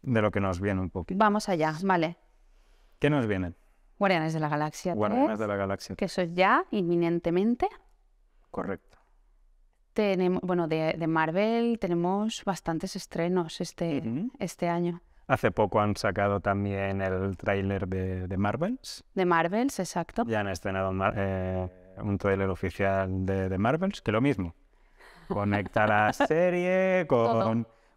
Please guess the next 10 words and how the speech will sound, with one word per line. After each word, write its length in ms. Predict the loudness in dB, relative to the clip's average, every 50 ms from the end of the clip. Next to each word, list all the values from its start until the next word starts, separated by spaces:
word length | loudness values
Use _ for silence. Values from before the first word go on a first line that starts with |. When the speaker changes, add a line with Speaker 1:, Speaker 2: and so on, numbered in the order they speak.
| 0
Speaker 1:
Con, 160 | 2 4 4 4 4 4
eh, 420 | 4 4 4 4 4 4 4 2 2 2
con 240 | 2 2 2 2 2
también 480 | 2 2 2 2 0 -2 -4 -6 -4
conecta 420 | -2 0 0 0 0 2 2 4 4
dos 160 | 4 2 0
series, 580 | 0 0 0 2 2 2 2 2 2 2 0
con 220 | 0 0 0 2 2
la 140 | 2 2 2
película, 880 | 0 0 0 0 0 0 0 0 2 4 4 6 6 4 2 0 -4